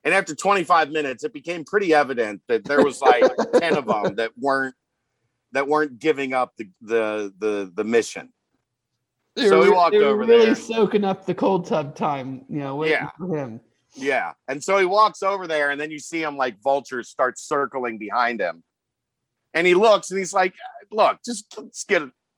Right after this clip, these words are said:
Speaker 1: let's get it over with." It still took six of them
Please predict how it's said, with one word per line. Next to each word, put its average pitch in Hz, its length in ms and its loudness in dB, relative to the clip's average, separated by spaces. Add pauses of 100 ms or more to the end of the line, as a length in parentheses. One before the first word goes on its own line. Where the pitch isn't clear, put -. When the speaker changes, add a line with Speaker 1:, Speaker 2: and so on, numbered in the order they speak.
(360)
Speaker 1:
let's - 100 -20
get 220 180 2
it 165 60 2
over 123 200 4
with." 113 160 2
It 165 120 -2
still 277 240 2
took 247 240 0
six - 420 -6
of 165 140 -6
them 127 340 -4